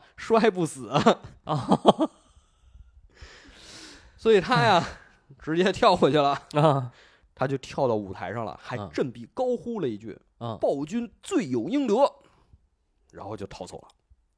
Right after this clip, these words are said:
Speaker 2: 我去，跑了。
Speaker 1: 跑了。
Speaker 2: 刺杀成功。
Speaker 1: 跑了。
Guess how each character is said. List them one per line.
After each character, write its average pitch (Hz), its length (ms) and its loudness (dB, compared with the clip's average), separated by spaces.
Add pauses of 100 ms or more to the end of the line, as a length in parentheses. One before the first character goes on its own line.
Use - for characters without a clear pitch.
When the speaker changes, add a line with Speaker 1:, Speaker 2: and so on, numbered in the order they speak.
(880)
Speaker 2:
我 330 300 -6
去， 339 380 0 (300)
跑 110 460 -4
了。 190 340 0 (120)
Speaker 1:
跑 101 280 -8
了。 147 220 4
Speaker 2:
刺 247 200 -2
杀 254 180 0
成 220 240 4
功。 240 240 4
Speaker 1:
跑 165 360 4
了。 208 400 4